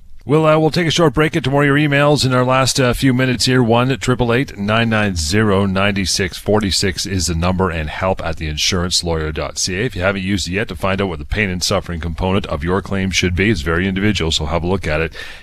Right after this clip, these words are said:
injury calculator dot C A as well. It's the Insurance and Injury Law Show. This is Global News Radio, six forty Toronto.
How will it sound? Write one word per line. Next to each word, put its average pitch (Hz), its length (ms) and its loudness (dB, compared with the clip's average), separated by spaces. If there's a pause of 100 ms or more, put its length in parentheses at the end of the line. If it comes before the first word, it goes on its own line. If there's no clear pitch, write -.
(100)
injury 98 520 0
calculator 78 760 -2
dot 73 260 -4
C 78 240 -2
A 76 100 -6
as 71 160 -8
well. 65 180 -8
It's - 120 -12
the 82 80 -8
Insurance 107 400 0
and 113 100 -2
Injury 117 240 -2
Law 123 220 0
Show. 92 220 -2
This 98 180 -6
is 80 100 -8
Global 110 380 0
News 107 340 2
Radio, 101 360 0
six - 260 -4
forty 90 300 -2
Toronto. 87 420 -6